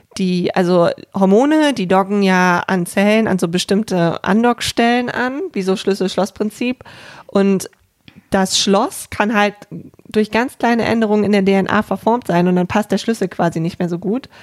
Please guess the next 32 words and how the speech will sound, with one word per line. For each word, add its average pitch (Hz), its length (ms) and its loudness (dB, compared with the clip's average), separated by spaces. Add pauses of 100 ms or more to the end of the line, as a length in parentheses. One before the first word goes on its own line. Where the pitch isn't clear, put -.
(220)
Und 190 120 2
dann 190 120 2
reagierst 208 520 0
du 202 80 -4
halt 196 280 0
weniger 208 320 2
empfindlich 190 600 -2
auf 165 100 0
das 190 180 -4
Hormon, 170 360 2
während 175 260 0
wenn 170 300 0
der 233 60 -2
Schlüssel 175 280 0
in 175 60 0
das 175 120 2
Schloss 185 200 -2
super 175 200 -2
toll 262 240 0
passt, 208 320 -2
dann 180 140 0
reagierst 180 380 0
du 196 60 0
halt 190 220 2
schon 190 180 0
auf 180 120 -2
ganz 190 260 -2
kleine 208 580 2
Mengen 175 280 -4
von - 220 -10
dem 233 180 -6
Hormon. - 400 -8